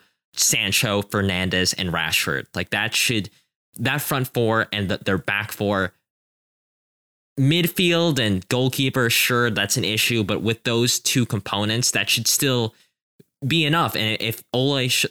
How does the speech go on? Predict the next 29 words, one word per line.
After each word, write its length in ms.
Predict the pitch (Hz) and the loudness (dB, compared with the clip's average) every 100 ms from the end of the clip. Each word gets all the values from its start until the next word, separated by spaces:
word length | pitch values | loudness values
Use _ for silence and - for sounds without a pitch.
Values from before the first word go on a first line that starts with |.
| _ - - | _ -10 -4
uh, 120 | 101 | -2
Gunnar 220 | 117 117 | 0 0
Solskjaer 460 | 117 110 113 104 98 | 0 0 0 -2 -2
can't 280 | - 110 113 | -4 -4 -2
get, 240 | 101 - | -4 -2
like, 200 | 92 92 | -4 -4
a 40 | |
top 340 | 92 - 110 - | -4 -4 -4 -2
two, 220 | - 110 | -2 -2
top 360 | - 113 107 98 | -2 -4 -6 -4
one 320 | 95 98 101 | -2 0 -2
finish, 560 | - 95 113 123 - - _ _ _ _ _ _ | -2 -4 -2 0 -2 -4 _ _ _ _ _ _
I, 140 | 92 104 | -6 -4
I 140 | 104 104 | -2 -4
think 260 | 117 104 | -4 -2
that's 200 | 95 - | -2 -2
it 120 | 85 | -4
for 120 | - 78 | -4 -4
him, 100 | 80 | -4
and, 140 | 85 | -4
and 160 | - 95 | -4 -2
you 80 | 92 | -2
need 140 | 87 | -2
to 100 | 98 | -4
capitalize 680 | - 87 - 85 78 76 - - | -4 -6 -4 -4 -2 -2 -4 -4
on 260 | 82 80 | -4 -4
your 240 | - 90 87 | -4 -4 -2
new 200 | 85 85 | -2 -4
team 440 | - 76 71 80 | -4 -4 -4 -6